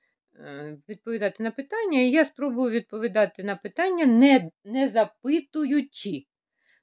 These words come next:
Ну, не буду, м, чи-, зачитувати само питання, буду давати, м,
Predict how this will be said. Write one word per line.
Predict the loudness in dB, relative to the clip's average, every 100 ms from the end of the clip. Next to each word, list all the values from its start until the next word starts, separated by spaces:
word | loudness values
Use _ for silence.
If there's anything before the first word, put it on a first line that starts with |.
| _
Ну, | -18 -8
не | -4
буду, | -2 -2 -6 -14 _ _ -20
м, | -20 -18 -14
чи-, | -12 -12 -10
зачитувати | -6 -4 -4 -6 -6 -4 -4 -4 -10 -10 -14 -20
само | -12 -8 -6 -6
питання, | -10 -12 -10 -6 -4 -2
буду | 0 0 -2 -6 _ _
давати, | -8 -2 0 0 -6 _ _ _
м, | -20